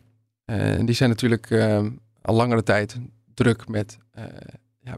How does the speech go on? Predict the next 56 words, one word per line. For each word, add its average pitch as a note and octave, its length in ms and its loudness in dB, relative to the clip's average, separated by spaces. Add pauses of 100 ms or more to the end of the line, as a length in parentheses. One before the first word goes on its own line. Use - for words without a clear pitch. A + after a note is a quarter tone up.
met B2 180 0
die, A2 300 0
met A#2+ 100 2
die A#2+ 100 2
Russische G#2+ 340 2
sancties. B2+ 500 0
Hè, A#2 140 4
de B2 100 4
eerste A#2 220 0
batch A2 160 2
daarvan A2 300 2
is G#2+ 160 -2
in G#2+ 160 -4
tweeduizend A2+ 360 0
veertien B2+ 300 0
gekomen B2+ 380 2
bij A#2 100 2
de A2+ 60 -2
annexatie A2 380 -2
van A2 80 -4
de A#2 60 -4
Krim. B2+ 380 4
En G#2+ 220 2 (720)
met A2+ 160 0
de G#2 140 4
oorlog A2+ 220 4
in A#2+ 60 0
de A2 60 0
Oekraïne A2 460 4
zijn A2 180 0
er A2 80 -2
nog A2 140 -2
weer A2 140 2
heel B2 220 6
veel A#2 120 -4
meer, A2 320 2
eh, G#2+ 240 -2
Russen G#2+ 280 2
en G#2 80 0
Russische A2 340 -4
bedrijven A2 340 2
op B2 60 -14
die A2 100 -14
sanctielijst A#2+ 420 0
gezet. - 320 -8 (680)
En A#2 80 6
de A#2 60 6
druk B2+ 220 4
is B2+ 100 4
ook A#2 220 2 (360)
heel C3 200 4
groot, A#2 340 2
ook A#2 140 2
in A2 60 2
Nederland, A2 500 2
eh, G#2+ 360 -2